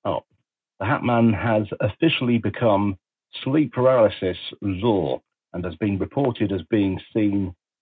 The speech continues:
in that not awake, not asleep state all around the world. A note that has left many scientists scratching their heads." Now, before you respond,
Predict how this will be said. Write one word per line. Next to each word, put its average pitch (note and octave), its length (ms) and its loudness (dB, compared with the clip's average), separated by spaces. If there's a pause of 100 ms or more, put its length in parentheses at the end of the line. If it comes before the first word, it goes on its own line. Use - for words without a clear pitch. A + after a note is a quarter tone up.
(340)
in F#2 340 -6
that F#2+ 260 -6
not G2 540 0 (140)
awake, A2 520 -2
not F#2+ 300 -4
asleep G#2+ 400 -4 (140)
state D#2+ 360 -6 (520)
all G2 280 -4
around F2+ 220 -4
the F2+ 60 -6
world. D2 420 -6 (960)
A G2+ 60 -2
note A#2 520 2
that G2+ 140 2
has F#2+ 120 -4
left F#2+ 280 -2
many A#2+ 440 4 (120)
scientists A2+ 600 0 (840)
scratching F2 520 -2
their D#2 180 -2
heads." D2+ 320 -6 (120)
Now, G#2+ 200 4
before C3 500 0 (200)
you A2+ 100 -4
respond, E2+ 540 0